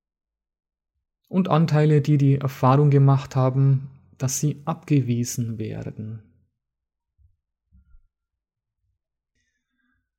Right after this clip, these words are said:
Wenn du magst, kannst du jetzt diese Anteile mit deinem weichen Atem berühren. Stell dir vor,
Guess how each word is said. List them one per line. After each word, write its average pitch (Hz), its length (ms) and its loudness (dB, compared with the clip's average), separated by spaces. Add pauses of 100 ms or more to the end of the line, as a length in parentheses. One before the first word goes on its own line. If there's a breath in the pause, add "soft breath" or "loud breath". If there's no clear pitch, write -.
(720)
Wenn 190 180 0
du 208 80 4
magst, 139 880 0 (240)
kannst 143 320 -2
du 143 40 2
jetzt 143 360 2
diese 147 300 -2
Anteile 135 800 2 (440)
mit 135 200 -2
deinem 123 300 0
weichen 135 580 0
Atem 127 560 -2
berühren. 123 880 -2 (1400)
Stell - 260 -6
dir 120 120 -2
vor, 143 760 2